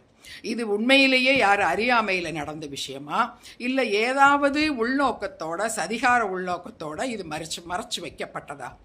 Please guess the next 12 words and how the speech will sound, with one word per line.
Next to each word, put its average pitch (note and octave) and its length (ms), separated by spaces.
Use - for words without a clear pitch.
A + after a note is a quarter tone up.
இது B3 200
ஏன் B3+ 180
இது C4 140
வரைக்கும் G#3+ 380
பேசப்படல? D3+ 580
ஏன் C#4 240
நம்ம A#3+ 200
இத்தனை B3+ 300
புஸ்தகங்கள் C#4 600
படிச்சிருக்கிறோம் D#3+ 560
நம்ம E3 200
வரலாறு? E3+ 480